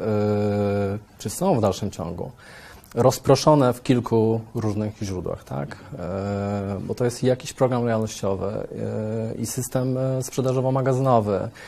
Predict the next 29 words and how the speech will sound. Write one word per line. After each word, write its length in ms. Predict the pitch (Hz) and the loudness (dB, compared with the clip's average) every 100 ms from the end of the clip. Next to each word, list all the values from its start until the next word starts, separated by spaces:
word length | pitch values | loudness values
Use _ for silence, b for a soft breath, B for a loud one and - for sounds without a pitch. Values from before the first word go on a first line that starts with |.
| B B B - | B B B -6
e, 200 | 95 98 | -2 -2
i 120 | - | -2
to 100 | 113 | 2
jest 260 | 113 120 - | 4 4 2
cała 200 | 131 127 | 4 4
platforma, 800 | 131 120 - 127 127 123 127 - | 4 0 2 2 4 2 0 -2
e, 180 | 120 - | -2 0
e-sklepu, 800 | 120 - 123 110 - 101 101 50 - 52 - 57 64 | -2 2 4 4 2 -2 -2 -2 -4 -2 -2 -4 -4
e, 40 | |
i 100 | 64 | -6
to 120 | - | -2
jest 160 | 120 120 | -2 -2
system, 640 | - 131 127 - 131 131 | -2 -2 0 0 0 0
e, 220 | 127 123 117 | 0 0 0
odpowiedzialny 600 | - 123 123 127 123 123 | 0 2 4 6 4 2
za 160 | 120 | 2
wspomaganie 680 | 120 - 127 127 127 123 127 | 0 0 0 2 2 2 0
całego 300 | 117 127 123 | 2 2 2
procesu 340 | - - 117 - | 2 -2 -2 -2
projektowania 640 | 131 123 131 127 117 104 | 0 2 6 8 8 4
odzieży, 240 | 92 - - | -2 -10 -6
tak? 220 | 113 - | -4 -4
Nie 60 | |
zapominajmy, 520 | 110 117 113 113 113 113 | -2 0 0 0 -2 0
że 60 | |
my 60 | 113 | -2
jesteśmy 340 | 113 - - | -4 -8 -6
producentem, 600 | 113 113 113 117 101 104 135 B B B B | -2 0 2 2 0 -6 -8 B B B B
czyli 440 | - 117 113 117 | -8 -4 -4 -2